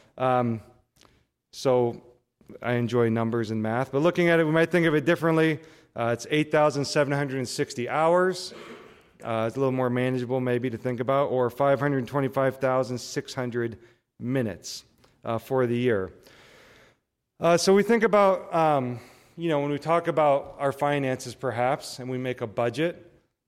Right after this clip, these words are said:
uh, we try to divide things out,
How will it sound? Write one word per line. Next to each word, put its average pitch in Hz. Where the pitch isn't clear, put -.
uh, 113
we 113
try 139
to 127
divide 139
things 151
out, 143